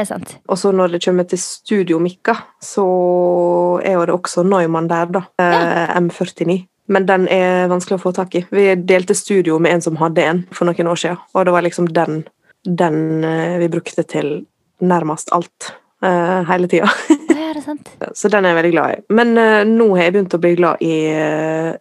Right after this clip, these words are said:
Speaker 2: Slate-mikken, V M en heter den.
Speaker 1: Den har jeg ikke hørt om.
Speaker 2: Eh, det er den som jeg bruker nå.
Speaker 1: Ja.
Speaker 2: For den er ganske clean, og så finnes det sånne, sånne emuleringer som du kan legge til. Sånn at du, du får på en måte lyden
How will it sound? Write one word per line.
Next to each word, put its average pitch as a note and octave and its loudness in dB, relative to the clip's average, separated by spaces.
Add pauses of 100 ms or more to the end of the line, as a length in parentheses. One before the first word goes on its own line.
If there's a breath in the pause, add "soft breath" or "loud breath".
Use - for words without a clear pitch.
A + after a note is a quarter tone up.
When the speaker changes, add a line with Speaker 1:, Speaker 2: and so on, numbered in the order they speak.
(140)
Speaker 2:
Slate-mikken, G#3 -2
V F#3 2
M F3 2
en A3+ 0
heter G#3 -4
den. D#4+ 0
Speaker 1:
Den D#4 -2
har D4+ 0
jeg A3 -8
ikke G#3+ -8
hørt - -12
om. - -2
Speaker 2:
Eh, G3+ 2
det G#3 2
er G#3+ 4
den G3+ 2
som F#3+ 0
jeg F#3 2
bruker F#3 2
nå. G#3 2
Speaker 1:
Ja. G#4 0 (300)
Speaker 2:
For A3+ -4
den A3+ 2
er G#3+ 0
ganske F#3+ 0
clean, B3+ 2 (320 loud breath)
og B3+ 0
så - -6
finnes A3+ -2
det F3+ -2
sånne, F3+ 2 (480 soft breath)
sånne G3+ 0
emuleringer G3 2 (240)
som A#3 2
du G#3+ 2
kan G3 0
legge F3+ 0
til. A3+ 0 (400)
Sånn G#3+ 2
at F3+ 0 (180)
du, F3 4
du F3+ -2
får F3 2
på - -4
en F3 0
måte F3+ 0
lyden E3+ 0